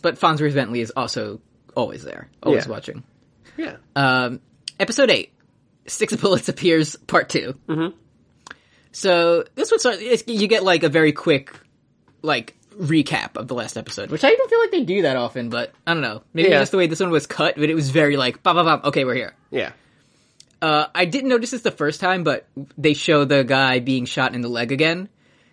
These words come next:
Speaker 1: and
Speaker 2: Right.
Speaker 1: you have, like, the JoJo effects, and the s-, translated sound effect for getting shot in the leg is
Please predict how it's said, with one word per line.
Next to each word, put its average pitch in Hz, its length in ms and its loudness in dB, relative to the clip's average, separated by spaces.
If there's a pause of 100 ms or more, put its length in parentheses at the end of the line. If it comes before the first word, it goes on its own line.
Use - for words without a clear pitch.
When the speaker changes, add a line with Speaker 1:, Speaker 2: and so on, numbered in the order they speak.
(180)
Speaker 1:
and 151 100 2
Speaker 2:
Right. 120 140 0
Speaker 1:
you 151 100 0
have, 143 200 2
like, 139 160 -2
the 151 120 0
JoJo 139 460 0
effects, - 540 -2
and 147 180 0
the 147 60 2
s-, 143 200 -6 (300)
translated 190 680 2
sound - 280 -4
effect 127 320 -4
for 143 180 -2
getting 143 220 2
shot 156 200 0
in 143 60 -2
the 147 60 2
leg 151 220 4
is 131 260 0